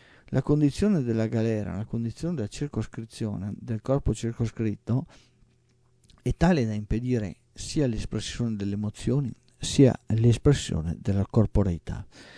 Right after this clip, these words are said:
Ed è in questa condizione che Boezio, eh, sta vivendo, e la sta vivendo dopo aver sperimentato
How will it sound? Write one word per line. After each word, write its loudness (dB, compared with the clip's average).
Ed 0
è 8
in 6
questa 8
condizione 4
che 4
Boezio, 4
eh, 0
sta -2
vivendo, -2
e 8
la 6
sta 4
vivendo 6
dopo 4
aver 2
sperimentato -4